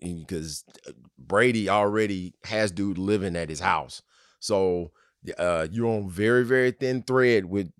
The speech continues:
Tom Brady. You're gonna turn into one of those guys he phases out in <laughs> New England.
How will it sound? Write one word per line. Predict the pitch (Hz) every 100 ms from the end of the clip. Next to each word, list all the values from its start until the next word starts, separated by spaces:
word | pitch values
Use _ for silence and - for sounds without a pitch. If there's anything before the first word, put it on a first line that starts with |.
| _
Tom | - 101 98
Brady. | 110 104
You're | 104
gonna | 104
turn | - 107
into | 104 101
one | 104
of | 98
those | 98
guys | 95 101 98
he | 104
phases | - 110 98 95
out | 107 98
in | 95
<laughs> |
New | 101 92
England. | 110 107 82 76